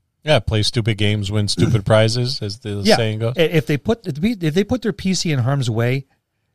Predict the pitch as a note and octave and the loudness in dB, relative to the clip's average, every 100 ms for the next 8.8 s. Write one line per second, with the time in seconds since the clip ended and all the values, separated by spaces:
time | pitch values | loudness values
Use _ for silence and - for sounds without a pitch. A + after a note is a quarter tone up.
0 | _ A#2 A#2+ A#2 A#2+ B2+ - - A2 G#2+ | _ -4 -4 -2 -4 -4 -8 -4 -2 -4
1 | G#2 - F2+ E2 _ _ D3 D3+ D3+ D#3+ | -8 -8 -8 -10 _ _ -12 -4 -2 0
2 | F3+ F#3 D3 E3 C#3+ C#3 - G#2+ A2+ G#2 | 0 -2 -2 -2 -2 -2 -6 -8 -8 -4
3 | B2+ D3 F#2 - B2 C3 B2 A#2+ A2+ _ | -4 -4 -6 -4 -2 0 0 -2 -6 _
4 | _ - _ B2 G#2+ D#3+ - C3 A2 G#2+ | _ -20 _ -2 0 -2 -2 -4 -2 -4
5 | - G#2+ G2 D#3 F#3 C3 A2 G#2 G2 _ | -4 -4 0 0 0 -2 -2 -4 -6 _
6 | _ A#2+ C3 A#2+ C3 A2+ A#2 G#2 - G#2+ | _ -4 -2 -2 -4 -2 -2 -4 -4 -6
7 | - B2+ B2+ C3+ C#3+ C#3+ - _ _ A2 | -4 -2 0 0 0 -2 -8 _ _ -10
8 | E2+ A2+ A2 G2+ - A#2 A2+ - | -4 -2 -2 -4 -4 -4 -4 -6